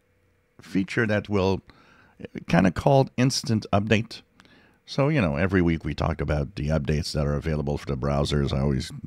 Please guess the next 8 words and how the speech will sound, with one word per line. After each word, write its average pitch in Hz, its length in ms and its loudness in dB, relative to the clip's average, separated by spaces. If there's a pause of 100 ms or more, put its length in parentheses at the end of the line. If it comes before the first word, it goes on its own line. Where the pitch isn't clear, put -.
(120)
mention, 78 540 0
you 69 100 -4
know, 69 220 -6
the 57 260 -6 (460)
update 73 420 -2
for 82 120 -8
security. 76 840 0 (600)
Um, 73 640 -8